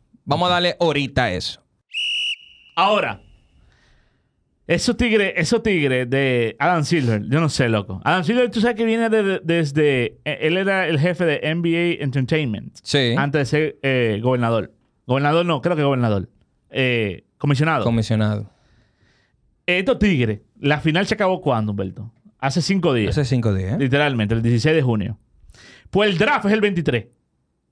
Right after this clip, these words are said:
Speaker 2: Si se hubiese ido a, a siete, el juego hubiese sido el domingo, o sea, el diecinueve.
Speaker 1: Sí.
Speaker 2: Y el draft es cuatro días después. Ya, no hay, no hay tiempo.
Speaker 1: Mm-mm.
Speaker 2: No hay tiempo de que pa, pa Golden State, no hay tiempo para organizarse, no hay tiempo para aburrirse de la N B A.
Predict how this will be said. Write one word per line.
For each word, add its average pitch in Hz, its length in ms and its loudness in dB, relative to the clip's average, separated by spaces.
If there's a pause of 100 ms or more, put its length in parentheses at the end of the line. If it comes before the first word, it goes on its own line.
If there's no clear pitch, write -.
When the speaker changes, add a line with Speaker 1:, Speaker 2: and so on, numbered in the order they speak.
(420)
Speaker 2:
Si 202 140 0
se 208 80 4
hubiese 311 220 2
ido 381 120 0
a, 339 40 2 (140)
a 220 80 0
siete, 185 540 -2 (400)
el 175 80 2
juego 220 200 4
hubiese 254 160 0
sido 269 100 0
el 269 40 0
domingo, 214 440 0 (160)
o 165 100 -4
sea, 202 100 2
el 202 60 0
diecinueve. 190 580 0 (120)
Speaker 1:
Sí. 131 100 0
Speaker 2:
Y 240 140 4
el 226 160 2
draft 294 260 0
es 254 140 -2
cuatro 285 400 0
días 240 160 2
después. 151 320 -2 (500)
Ya, 190 560 0 (400)
no 180 160 0
hay, 254 200 -2
no 202 80 0
hay 262 120 2
tiempo. 175 480 -2 (200)
Speaker 1:
Mm-mm. 127 140 0
Speaker 2:
No 151 200 4
hay 190 140 0
tiempo 190 400 0
de 160 100 2
que 160 120 0
pa, 139 280 0 (340)
pa 135 140 2
Golden 131 380 2
State, 180 560 0
no 147 60 -2
hay 143 80 -2
tiempo 143 220 -4
para 139 180 0
organizarse, 139 680 0
no 135 80 0
hay 143 60 -2
tiempo 139 240 -4
para 131 140 2
aburrirse 139 580 2
de 160 60 4
la 165 60 2
N 165 120 0
B 165 180 2
A. 180 180 -2